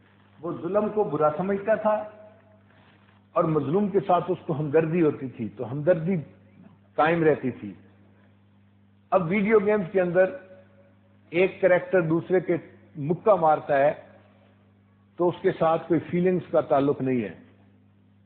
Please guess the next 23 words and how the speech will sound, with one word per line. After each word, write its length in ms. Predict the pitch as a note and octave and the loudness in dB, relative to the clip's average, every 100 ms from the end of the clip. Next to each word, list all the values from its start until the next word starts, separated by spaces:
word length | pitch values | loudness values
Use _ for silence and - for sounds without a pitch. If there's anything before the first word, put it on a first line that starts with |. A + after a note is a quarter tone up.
| _ _ _ _ _ D#3 | _ _ _ _ _ 0
एक 260 | F3 G3 F#3 | 2 2 0
दूसरे 280 | G3+ G3+ G3+ | 0 2 2
को 140 | G3+ | 2
कत्ल 360 | G3 G3 A3+ G3 | 0 2 2 2
कर 180 | G#3 | 2
देता 300 | F3+ F3 F3 | 2 0 2
है 160 | D#3+ D3+ | 4 4
वीडियो 340 | C3 D#3 E3 | 2 2 2
गेम 220 | D#3+ E3 D3+ | 2 0 0
के 100 | D#3+ | 0
अंदर, 280 | E3+ D3+ C#3 - - - _ _ - _ _ - | 2 2 0 -4 -20 -20 _ _ -20 _ _ -6
तो 80 | D#3 | -2
देख 320 | C#3+ F3+ F3+ | 2 0 2
के 100 | F#3+ | 0
कोई 240 | F#3 F3 | 2 2
एहसास 380 | D#3 - D3+ - | 2 2 2 2
नहीं 120 | E3+ C#3+ | -2 -2
होता। 320 | A2+ G#2+ F#2 - - - _ _ _ _ _ - C3+ G#3+ | -2 -4 -8 -12 -20 -20 _ _ _ _ _ -20 -14 -10
ये 80 | |
जो 140 | C4 B3+ | -6 -4
एहसास 580 | G#3+ F3+ F#3+ G3+ G3+ G3 | -4 -4 -2 -2 -2 -4
नहीं 260 | F#3+ C4 | -2 0
होता 500 | A3+ - F#3 F#3 - | -2 2 4 4 0